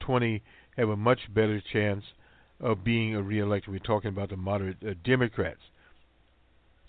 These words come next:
So, in effect, what does the wall do for D J, uh, Trump? What's a campaign stunt? He can go out and say, "Well, I fulfilled my, uh, promise, I tried to fulfill my promise." Not sure what his situation is.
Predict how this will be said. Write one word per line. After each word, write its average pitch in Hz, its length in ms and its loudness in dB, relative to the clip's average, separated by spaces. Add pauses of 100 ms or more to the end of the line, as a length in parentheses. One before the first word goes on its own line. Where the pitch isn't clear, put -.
(480)
So, 113 280 6
in 120 240 -2
effect, 120 480 2
what 131 260 4
does 104 240 0
the 101 80 0
wall 107 600 2 (640)
do 123 340 4
for 113 60 -4
D 107 240 -2
J, 104 440 4
uh, 95 120 0
Trump? 107 220 2
What's 113 180 -2
a 110 60 -6
campaign 104 600 -4
stunt? 110 260 -4
He 104 60 -6
can 101 120 -14
go 107 180 0
out 104 160 0
and 95 160 -18
say, 101 220 -4 (400)
"Well, 117 260 6
I 107 140 6
fulfilled 117 540 0
my, 101 340 0
uh, 98 80 -2
promise, 120 440 4
I 98 80 -4
tried 110 320 2
to 104 140 -6
fulfill 104 320 -4
my 101 200 -4
promise." 107 380 -4
Not 90 240 -10
sure 92 200 -10 (440)
what 120 140 4
his 107 240 0
situation 98 580 -2
is. 110 280 0